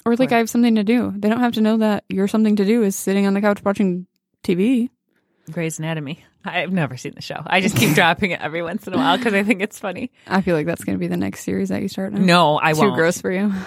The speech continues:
Speaker 2: Uh, no, too, too basic for
Speaker 1: Mm-hmm.
Speaker 2: me.
Speaker 1: Mm, I
Speaker 2: The
Speaker 1: don't,
Speaker 2: world
Speaker 1: I don't
Speaker 2: loves
Speaker 1: agree
Speaker 2: it.
Speaker 1: with that.
Speaker 2: I, I don't,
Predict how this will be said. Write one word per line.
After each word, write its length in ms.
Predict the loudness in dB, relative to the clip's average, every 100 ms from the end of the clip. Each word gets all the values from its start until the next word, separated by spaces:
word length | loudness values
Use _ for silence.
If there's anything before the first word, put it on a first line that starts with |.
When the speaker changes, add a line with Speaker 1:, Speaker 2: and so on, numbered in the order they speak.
| 0
Speaker 2:
Uh, 220 | 2 2 0
no, 320 | 0 0 0
too, 480 | -4 -2 0 0 -4 _ _ _ _ _ -20
too 200 | -12 -8
basic 480 | -4 -4 -6 -10 -16
for 120 | -2
Speaker 1:
Mm-hmm. 100 | 2
Speaker 2:
me. 380 | 2 0 -6 -10 _ -14
Speaker 1:
Mm, 100 | -14 -2
I 100 | 2
Speaker 2:
The 60 | 2
Speaker 1:
don't, 60 |
Speaker 2:
world 180 | 2 2
Speaker 1:
I 20 | 2
don't 120 | 0
Speaker 2:
loves 120 | 0
Speaker 1:
agree 160 | -2 0
Speaker 2:
it. 40 |
Speaker 1:
with 120 | -2
that. 200 | -2 -6 -8 _ _ -2
Speaker 2:
I, 280 | 2 2 2
I 20 |
don't, 200 | 0